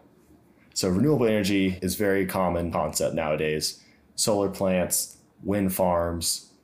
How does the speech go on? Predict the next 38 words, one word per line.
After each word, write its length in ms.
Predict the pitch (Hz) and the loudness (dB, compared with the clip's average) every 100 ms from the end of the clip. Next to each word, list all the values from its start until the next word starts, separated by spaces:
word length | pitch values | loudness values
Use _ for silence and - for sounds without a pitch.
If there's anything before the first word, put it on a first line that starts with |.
| _ | _
other 220 | 110 101 92 | 0 0 0
power 260 | 92 85 | 2 0
sources 680 | 78 78 76 82 78 - - _ - | 0 -2 -2 -2 -2 -2 -6 _ -2
are 80 | 98 | 0
able 240 | 113 110 | 2 2
to 220 | 98 92 92 | 2 2 0
generate 400 | 107 101 90 - | -2 0 0 0
energy, 560 | 101 98 98 95 95 - _ _ _ _ _ _ - | -2 0 0 0 0 -6 _ _ _ _ _ _ -4
but 100 | 98 | -2
they 100 | 101 | 0
generate 460 | 127 123 120 - | 0 2 2 0
energy 760 | 110 110 95 101 98 101 98 - _ _ - | 0 0 0 0 2 0 -2 -10 _ _ -4
kind 180 | 135 | 0
of 100 | 113 - | 0 0
intermittently. 640 | 107 90 92 71 69 - - _ _ _ _ - | 2 2 2 -2 -6 -8 -14 _ _ _ _ -2
They 80 | |
don't 200 | 107 104 | 0 2
do 140 | 101 87 | 2 2
it 80 | - | 2
all 180 | 110 | 2
the 60 | 98 | 2
time. 440 | 92 104 104 101 | -2 -2 -2 0
It's 180 | 92 - | 0 0
not 120 | 104 | 0
on 140 | 95 90 | 0 0
demand. 640 | 73 80 95 95 92 - - _ _ _ | -2 -2 0 2 0 -4 -12 _ _ _
But 120 | 95 87 | -2 0
when 160 | 98 | 2
they're 120 | 92 | 2
generating 480 | 85 131 139 107 90 | 0 0 2 2 0
energy, 460 | 82 87 78 87 85 | 0 -2 -2 -2 -2
they 140 | 92 | -2
can 120 | 92 | -2
generate 300 | 87 90 82 | -2 0 0
a 80 | - | 0
lot 240 | 85 - - | 0 0 -2
of 100 | 80 | -4
energy. 440 | 65 - - | -6 -8 -10